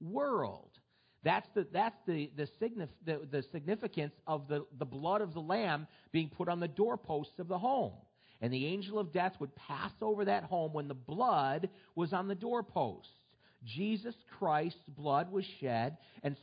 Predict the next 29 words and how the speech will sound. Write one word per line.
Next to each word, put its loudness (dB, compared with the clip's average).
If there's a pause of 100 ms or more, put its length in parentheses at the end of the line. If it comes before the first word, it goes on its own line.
sprinkled 0
on 0
the -2
doorposts -2
of -8
our 4
hearts 4 (600)
so 2
that -2
the -2
angel -2
of -2
death 4
will -8
pass -4 (180)
over 2 (160)
us. 2 (1500)
And 0
right 6
along 2
with 0 (140)
that 2 (200)
is 6
this 2 (160)
feast -4
of -2 (120)
unleavened 2
bread. 2 (440)
Every 2